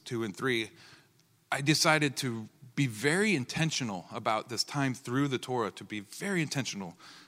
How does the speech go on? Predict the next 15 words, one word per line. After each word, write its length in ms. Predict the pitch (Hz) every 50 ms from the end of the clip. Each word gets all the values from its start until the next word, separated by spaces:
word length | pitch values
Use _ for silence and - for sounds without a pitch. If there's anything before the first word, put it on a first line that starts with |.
| -
about 260 | - 117 107 123 - -
asking 380 | 135 151 147 - - 151 131
questions 480 | - - 147 135 131 - - 131 113 117
of 100 | 110 101
life 240 | 110 117 131 131 -
versus 320 | - 117 101 - 107 90
death 300 | 90 - 117 107 - -
as 140 | 107 95 92
opposed 420 | 104 - - 117 113 113 104 - -
to 260 | - 107 98 98 95 - - - - - - _ -
questions 480 | - - 127 110 - - 135 120 107 101
of 200 | 107 104 101 98
good 180 | - 107 104
versus 380 | 92 85 98 87 - 101 90 90
evil. 300 | 98 95 - 50 50 -